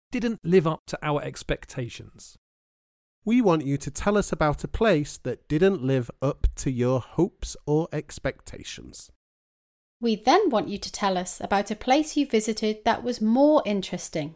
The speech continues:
Speaker 3: than you thought it would be.
Speaker 1: In the role play, Rich and Rowan thought the castle would be boring, but it was much better than they thought it would be, and they had a great time. The castle exceeded their expectations.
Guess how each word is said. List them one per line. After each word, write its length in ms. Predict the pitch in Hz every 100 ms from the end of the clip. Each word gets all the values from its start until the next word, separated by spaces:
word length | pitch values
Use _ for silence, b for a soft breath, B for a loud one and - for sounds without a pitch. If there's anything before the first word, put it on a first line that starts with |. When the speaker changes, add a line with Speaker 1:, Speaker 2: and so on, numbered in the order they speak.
| _
Speaker 3:
than 180 | 196 180
you 140 | 175
thought 380 | - 190 180 -
it 80 | 185
would 200 | 185 -
be. 260 | 175 151 _ _ _ _ _ _ _ _ -
Speaker 1:
In 100 | 143
the 80 |
role 240 | 131 220 254
play, 400 | - 123 120 - _
Rich 240 | 180 220 -
and 160 | 220
Rowan 300 | 151 139 139
thought 240 | 135 160 156
the 80 | 156
castle 580 | - 233 254 - 226
would 180 | 160 143
be 120 | 180
boring, 560 | 156 - 127 107 92 - _ _ -
but 220 | 196 190 - _ -
it 100 | 208
was 200 | 190 151
much 320 | 220 262 -
better 560 | 143 208 190 - 120 123 _ -
than 100 | 170
they 140 | 180
thought 400 | 175 - 302 -
it 100 | 135
would 200 | 123 110
be, 260 | 123 139 - _ _ -
and 300 | 240 233 220 _
they 120 | 247
had 180 | 160 175
a 40 | 175
great 360 | 131 113 107
time. 420 | - 151 123 82 - _ _ _ _ _
The 100 | 185
castle 560 | - 190 180 - 185 208
exceeded 800 | 196 - - - 262 185 135 - _ -
their 200 | 170 -
expectations. 1200 | 160 - 160 147 - 185 160 - 98 - -